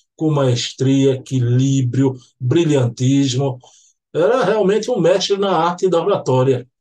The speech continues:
embora não quis enveredar por esse caminho. Ele era um escriba, não um tribuno, como ele sempre afirmou, né? Na quarta-feira,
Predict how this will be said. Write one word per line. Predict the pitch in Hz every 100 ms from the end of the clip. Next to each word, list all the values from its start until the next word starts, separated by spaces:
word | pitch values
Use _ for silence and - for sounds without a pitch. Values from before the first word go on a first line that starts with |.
| _
embora | 156 143 131 156
não | 170 165
quis | 139 147 156 - - _ -
enveredar | 143 135 139 120 123 131
por | 143
esse | 151 -
caminho. | 170 143 117 123
Ele | 131
era | 151
um | 170
escriba, | - - 170 185 147 120 - _ _ 131
não | 135 160
um |
tribuno, | 160 156 123 135 135
como | 131 135
ele | 127
sempre | 123 139 139 160
afirmou, | - 160 110 90 -
né? | 135 143 - _ - - 151
Na | 180 180
quarta-feira, | - 202 - 190 180 - 175 190 185 170 151 135